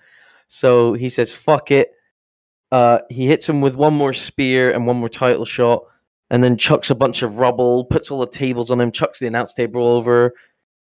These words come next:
covers him in co-, like, uh, debris, and then the ref has forced to count to ten. Roman stands on top of all the debris, holding both titles up. Roman is your winner.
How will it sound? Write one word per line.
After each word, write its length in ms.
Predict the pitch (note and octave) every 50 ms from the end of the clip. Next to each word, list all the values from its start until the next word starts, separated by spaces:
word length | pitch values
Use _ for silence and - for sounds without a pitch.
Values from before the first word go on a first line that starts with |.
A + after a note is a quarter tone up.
| _ _ _ _ -
covers 360 | - - F3 D#3+ D#3 C#3+ -
him 140 | C#3 B2 A#2+
in 160 | A#2 A2+ A2+ A2
co-, 300 | - - C3 A#2+ G#2 - -
like, 340 | A#2 A2+ A2 G#2 - - -
uh, 240 | G#2+ G#2+ G2+ G2+ G2+ G#2 _ _ _ _ _ _ _ _ _ _ _ _ _ _ - -
debris, 600 | A2 B2 A#2 - A#2 A#2+ A#2 A#2 A#2 A#2 A#2 A2+ A2+ _ _ _ _ _ _ _ _ _ _ _ - A#2
and 380 | A2+ A#2 A2+ A2 A2 A2 G#2
then 300 | A2+ A2+ A2+ A2 A2 A2
the 80 | A2+ G#2+
ref 500 | A#2 A#2 A#2+ A#2+ - - - - - _
has 340 | - B2 B2+ B2 - - -
forced 400 | - - - C3 C3+ C3 - -
to 60 | - -
count 260 | - B2+ B2 - -
to 100 | - -
ten. 420 | - D3 D3 D3 C#3+ D3 D3 C#3 - _ _ _ _ _ _ _ -
Roman 340 | B2+ C3 C3+ C#3 C#3 C3 B2
stands 580 | - - - - - D3 C#3+ C#3 C3 B2+ B2+ B2
on 140 | B2 A#2+ A#2
top 240 | - C#3 C3 B2+
of 80 | C3 B2
all 160 | B2 B2 B2
the 100 | B2 A#2+
debris, 440 | A2+ A#2+ A2 - A#2+ A#2 A2+ A#2 A2+
holding 360 | A2 B2 B2+ B2 A#2 A2+ G#2+
both 240 | G#2 A2 G#2 - -
titles 380 | - A2+ G#2+ G#2 G#2 G#2+ G2 G#2+
up. 200 | G#2 G#2 G2+ G#2
Roman 300 | A2 G#2+ G2+ G#2 G#2 G2
is 140 | F#2+ F2 -
your 120 | F#2 F2+
winner. 280 | E2+ F2+ F2+ F2+ F2+